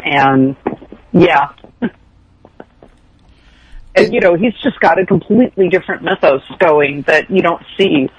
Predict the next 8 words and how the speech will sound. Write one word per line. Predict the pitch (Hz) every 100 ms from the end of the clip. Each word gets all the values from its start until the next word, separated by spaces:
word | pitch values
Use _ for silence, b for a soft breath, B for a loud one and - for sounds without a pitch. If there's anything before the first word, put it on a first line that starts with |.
| _ -
with, | 175 175
with | 175 -
other, | 185 180 151 131 -
um, | 156 147 147 -
writers, | 156 170 151 143 -
this | - -
idea | 170 160 165 160
of | 147 175